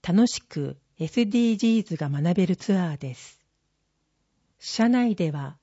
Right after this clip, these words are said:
クイズで景品が当たるチャンスもあります。十四ページ、イラスト。ライトラインの窓から大きく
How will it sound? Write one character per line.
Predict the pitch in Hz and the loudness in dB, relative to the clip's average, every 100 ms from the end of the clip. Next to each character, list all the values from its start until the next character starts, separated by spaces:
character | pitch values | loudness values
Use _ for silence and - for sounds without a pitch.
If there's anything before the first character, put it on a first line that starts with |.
| _ | _
ク | - 226 | -2 2
イ | 247 | 2
ズ | 233 | 0
で | 170 147 | -4 -6
景 | - 185 | -2 -2
品 | 190 190 185 | 0 0 2
が | 180 170 | 0 -2
当 | |
た | - 170 | -4 -4
る | 165 160 - | -4 -6 -6
チ | - | 0
ャ | 240 | 2
ン | 233 | 0
ス | - | -2
も | 160 139 | -2 -2
あ | |
り | 139 139 | -4 -4
ま | 139 | -6
す。 | - - _ _ _ _ _ _ _ _ _ _ _ _ _ _ _ | -10 -18 _ _ _ _ _ _ _ _ _ _ _ _ _ _ _
十 | - 214 240 | -4 2 4
四 | 254 247 | 4 2
ペ | 233 254 247 226 | 2 2 4 2
ー | 185 | 0
ジ、 | - 143 127 _ _ _ _ _ | -6 -10 -12 _ _ _ _ _
イ | 160 | -6
ラ | 165 160 | -6 -6
ス | - - | -10 -14
ト。 | - 156 139 _ _ _ _ _ _ _ _ _ _ - | -8 -8 -8 _ _ _ _ _ _ _ _ _ _ -6
ラ | 190 233 | 0 2
イ | 240 | 2
ト | 254 | 4
ラ | 254 | 4
イ | 240 | 4
ン | 208 | 4
の | 175 | 2
窓 | 156 180 175 | 0 -2 -2
か | - | -4
ら | 143 135 139 _ | -8 -8 -10 _
大 | - 233 247 | 0 2 2
き | - | -2
く | - - 143 | -16 -10 -10